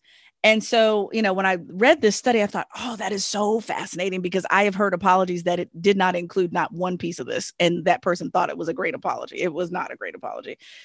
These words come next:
Um, but then, you know, I have also been, <laughs> I've been guilty of being that person that really doesn't give a crap about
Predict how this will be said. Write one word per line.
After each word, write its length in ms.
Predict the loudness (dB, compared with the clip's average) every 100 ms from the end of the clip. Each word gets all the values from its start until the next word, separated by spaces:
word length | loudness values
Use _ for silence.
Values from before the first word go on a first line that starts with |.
| -10 0
Um, 340 | 0 0 -4 -4
but 220 | 0 0
then, 480 | 2 4 4 2 -4 -8 _ _ _
you 100 | 0
know, 140 | 2 2
I 180 | 4 4
have 200 | 4 0
also 420 | 4 2 4 2 0
been, 640 | 0 0 0 -2 -6 -10 _
<laughs> 1000 | -12 -10 -14 -16 -2 0 0 -4 -14 -2
I've 240 | 2 2 0
been 240 | 0 0
guilty 440 | 0 -2 -2 -4 -4
of 180 | -4 -4
being 220 | -2 -2
that 200 | -4 -2
person 280 | -2 -2 -4
that 140 | -2
really 200 | 0 2
doesn't 300 | 2 -2 -2
give 120 | -6
a 80 | -6
crap 320 | -2 -2 -2
about 400 | -2 0 0 -2